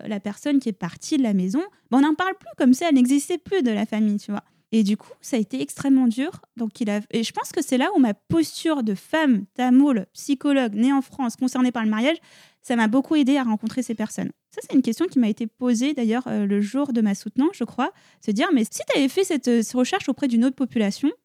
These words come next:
pas des Tamouls, ou si t'avais pas appartenu à la communauté tamoule, est-ce que ça aurait été différent ? » Ben, j'aurais envie de dire, « Bah, bien sûr que ça aurait été différent. » Si j'avais interviewé une autre communauté, bah déjà, je ne partagerais pas les mêmes logiques, les mêmes sens concernant le mariage.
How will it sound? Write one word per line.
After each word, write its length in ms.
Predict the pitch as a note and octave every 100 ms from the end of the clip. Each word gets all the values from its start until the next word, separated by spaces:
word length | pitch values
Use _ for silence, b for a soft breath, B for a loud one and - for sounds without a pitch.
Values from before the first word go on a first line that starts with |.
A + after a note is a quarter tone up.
| _
pas 100 | B3
des 120 | A3+
Tamouls, 360 | G#3+ G#3+ C#4+ E4
ou 80 | B3
si 160 | -
t'avais 260 | F#4 C#4 G#3
pas 100 | C#4+
appartenu 340 | C#4+ B3+ - B3+
à 40 |
la 40 |
communauté 280 | A3+ A3 G3+
tamoule, 220 | - A3+ F4
est-ce 140 | C4
que 100 | -
ça 100 | -
aurait 100 | D#4
été 120 | B3 A#3+
différent ? » 400 | G3+ - A3 C4+ - _ _ _
Ben, 80 | G#3+
j'aurais 160 | F#3+
envie 140 | F3+ F#3+
de 40 |
dire, « 120 | B3+ A#3+
Bah, 80 |
bien 260 | F3+ - C#4
sûr 260 | C4 D4+ C#4+
que 40 |
ça 80 | -
aurait 100 | A#3
été 120 | G#3+
différent. » 380 | G#3+ G#3 G#3+ G#3 A3+ _ _ _
Si 160 | - A#3+
j'avais 240 | A#3 A#3
interviewé 520 | A#3+ A#3+ A#3 A#3 B3
une 120 | C4 C4+
autre 140 | D4
communauté, 580 | C4+ A#3 G#3+ G3+ D#4+ G4 b b b
bah 60 | G#3+
déjà, 200 | A3 B3+
je 60 | A4+
ne 40 |
partagerais 460 | - - A3+ A3+ A3
pas 100 | E4+
les 80 | F#4+
mêmes 200 | A#3+ B3
logiques, 340 | B3+ B3 A#3+ -
les 80 | A3
mêmes 200 | A3 A3+
sens 240 | - D4+ -
concernant 360 | - G3+ G#3
le 60 | A3
mariage. 420 | G3+ A#3 C#4 A3